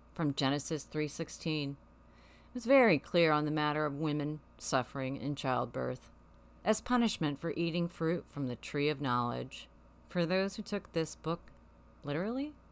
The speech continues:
easing a woman's pain was blasphemy.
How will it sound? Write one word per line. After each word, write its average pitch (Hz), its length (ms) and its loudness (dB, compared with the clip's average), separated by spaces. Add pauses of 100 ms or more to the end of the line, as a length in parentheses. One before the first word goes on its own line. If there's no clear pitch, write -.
(420)
easing 190 580 -2
a 147 60 -6
woman's 151 680 -2
pain 165 500 -4
was - 240 -10
blasphemy. 123 1200 -2